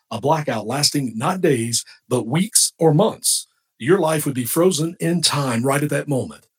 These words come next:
Lights all over the country would go out, throwing people into total darkness. That's why having your own portable solar power right now is more important than ever.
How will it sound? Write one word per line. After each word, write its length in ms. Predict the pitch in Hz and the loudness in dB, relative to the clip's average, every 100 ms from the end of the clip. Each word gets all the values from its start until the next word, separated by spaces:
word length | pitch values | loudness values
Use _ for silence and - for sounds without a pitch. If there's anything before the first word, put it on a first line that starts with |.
| _ _ _ | _ _ _
Lights 320 | 98 110 127 | -8 -4 -2
all 160 | 135 127 | 0 0
over 140 | 131 | -2
the 80 | 123 | -4
country 300 | 120 131 127 | -4 -6 -6
would 160 | 113 113 | -8 -6
go 180 | 117 113 | -6 -6
out, 260 | 113 120 - _ - | -6 -10 -16 _ -2
throwing 240 | 143 135 | 2 2
people 320 | 127 135 135 131 | 0 -2 -2 -2
into 180 | 123 | -2
total 320 | - 143 135 107 | -4 -2 -4 -4
darkness. 640 | 110 101 92 - - - - _ _ | -6 -8 -10 -6 -6 -6 -12 _ _
That's 180 | 143 160 | -2 0
why 140 | 143 | 0
having 260 | 120 147 131 | 2 0 0
your 160 | 117 - | -2 0
own 260 | 160 156 143 | 2 2 0
portable 520 | - 185 147 95 - | 2 2 2 -4 -8
solar 400 | - - 175 185 | 0 2 4 2
power 420 | 151 143 104 110 - _ _ | 0 -4 -6 -12 -16 _ _
right 240 | 113 147 | -2 0
now 340 | 143 131 92 98 | 0 -2 -4 -8
is 120 | 110 | -4
more 160 | 131 | -4
important 420 | 101 104 107 98 92 | -4 -4 -6 -8 -6
than 160 | 104 | -2
ever. 300 | 143 135 - | -2 -2 -8